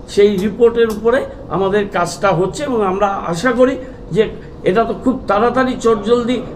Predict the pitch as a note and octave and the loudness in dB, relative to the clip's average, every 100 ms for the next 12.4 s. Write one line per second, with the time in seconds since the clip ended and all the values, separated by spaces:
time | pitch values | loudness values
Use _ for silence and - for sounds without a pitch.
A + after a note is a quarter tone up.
0 | - G#3 G3 A3+ A#3+ A#3+ A3 A3 G3+ G3 | 0 0 0 0 0 2 2 2 0 -2
1 | A#3 A3 G3+ G#3 A3 G#3 A3 A3+ G#3+ G#3 | -2 -4 -4 -2 0 0 2 4 2 2
2 | A3+ A3 A3 A3 A#3 - - - G#3 A3 | 0 0 0 0 0 -2 -12 0 2 4
3 | G#3+ - G#3 A3+ F#3+ G3 F#3 G#3+ A3 G#3 | 0 0 -4 -2 -2 -2 -2 -2 -2 -4
4 | F#3+ G#3 G3+ A#3 B3 C4+ C4+ - - - | -2 -4 -2 0 2 2 0 -2 -10 -10
5 | - A3 A#3 A#3+ A#3+ F#3+ C#3+ A#3+ A3+ C4+ | 2 2 4 0 0 0 0 0 4 4
6 | C4 C4 B3+ C4+ C#4 - - - - - | 4 4 0 0 0 0 0 0 0 0
7 | G3+ - G#3+ G3+ B3 C4 C4 C4+ - - | -2 0 -2 2 2 4 4 2 0 -6
8 | - F#3 F#3+ G#3+ G#3+ - - G#3 A3 A#3+ | -6 -4 0 0 0 -6 -2 2 2 2
9 | B3 C4+ C4+ - - D#3 G3 F#3+ - G#3+ | 2 2 -2 -6 -10 0 2 4 4 2
10 | A#3 A3 A3 G#3+ A3 A3 G#3+ - - - | 0 -2 -2 -2 0 0 -2 -8 -12 0
11 | G3 G3 F3+ - A3 A3+ A3+ B3 G3+ G3+ | 2 2 -2 -4 -2 0 0 2 2 2
12 | G3+ G#3+ A3 | 2 2 2